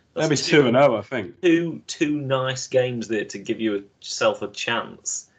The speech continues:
Speaker 1: Yeah.
Speaker 2: to be two and oh, new head coach, new superstar quarterback. That is a nice chance. Then after that, they got the Cardinals, Bengals,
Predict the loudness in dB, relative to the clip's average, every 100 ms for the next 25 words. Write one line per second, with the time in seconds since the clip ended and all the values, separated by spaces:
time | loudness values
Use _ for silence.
0 | _ -14 -12 -12 -16 _ -14 -8 -8 -6
1 | -2 -2 -2 -2 -4 -8 -12 _ -10 -2
2 | 2 0 0 -4 -4 -4 -10 -16 -16 _
3 | _ _ -10 -4 -4 -4 -8 -14 -6 -6
4 | -6 -4 -2 -2 -2 -2 0 -2 -4 -6
5 | -2 -2 -2 -4 -2 -2 -4 -6 -6 -6
6 | -4 -4 -6 -8 -4 -6 -4 2 2 2
7 | -6 -10 -14 -20 _ _ -8 -6 -4 -2
8 | 0 -2 -4 -10